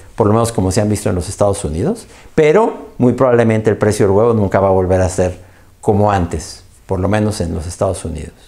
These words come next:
Eh, nosotros tenemos que aprender las lecciones de la pandemia de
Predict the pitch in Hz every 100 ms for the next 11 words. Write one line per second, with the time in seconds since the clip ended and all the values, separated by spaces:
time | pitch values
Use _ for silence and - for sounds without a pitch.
0 | - _ - - - - - - - 104
1 | 104 95 92 - - 139 156 - 208 302
2 | - - - - 120 127 120 131 127 123
3 | 120 113 - - 110 - 123 113 98 95
4 | 98 101 107 101 90 78